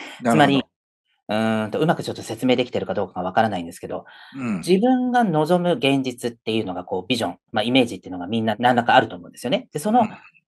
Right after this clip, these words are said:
Speaker 2: 自分が望むビジョンにふさわしい部屋を作っていくって言ったらいいのか。
Speaker 1: なるほど。
Speaker 2: だから、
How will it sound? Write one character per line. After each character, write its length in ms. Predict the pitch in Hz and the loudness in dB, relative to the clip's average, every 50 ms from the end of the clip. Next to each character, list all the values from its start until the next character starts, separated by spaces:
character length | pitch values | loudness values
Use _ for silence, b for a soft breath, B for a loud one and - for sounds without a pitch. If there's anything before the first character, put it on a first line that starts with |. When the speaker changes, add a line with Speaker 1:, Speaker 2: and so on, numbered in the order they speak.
| _ _ - | _ _ -2
Speaker 2:
自 140 | 180 202 208 | 0 2 4
分 220 | 247 262 262 262 | 4 4 4 4
が 100 | 254 254 | 4 2
望 340 | 247 240 240 240 240 247 240 | 2 2 0 0 0 0 0
む 40 | 185 | 0
ビ 160 | 160 226 247 | 0 -2 0
ジ 100 | 247 254 | 0 0
ョ 100 | 247 240 | 2 2
ン 240 | 233 220 214 208 214 | 2 0 0 -2 -2
に 380 | 226 240 233 151 101 90 - _ _ | 0 0 0 0 -2 -4 -10 _ _
ふ 140 | - 180 | -2 0
さ 260 | 180 - - 269 277 294 | 0 0 0 -2 0 0
わ 180 | 302 302 302 | 0 0 0
し 340 | 294 - - - 262 220 127 | -2 -4 -4 0 0 2 0
い 40 | 117 | 0
部 140 | - - 113 | -2 -2 -2
屋 140 | 104 90 | 0 0
を 80 | 78 - | -2 -6
作 200 | - - - - | -12 -16 -16 -16
っ 20 | |
て 160 | - _ - - | -18 _ -20 -20
い 80 | - | -20
く 80 | _ - | _ -20
っ 40 | _ _ _ | _ _ _
て 60 | - | -18
言 100 | - - | -18 -16
っ 20 | - | -14
た 100 | - - | -14 -14
ら 80 | - | -14
い 40 | - | -14
い 60 | - | -16
の 100 | - - | -16 -14
か。 180 | - - - - _ _ _ _ _ _ | -14 -14 -14 -14 _ _ _ _ _ _
Speaker 1:
な 140 | - 110 104 | 0 2 2
る 60 | 98 | 2
ほ 100 | 85 78 | 0 -2
ど。 80 | - - | -4 -4
Speaker 2:
だ 0 | |
か 100 | 73 - | -4 -6
ら、 40 | - | -10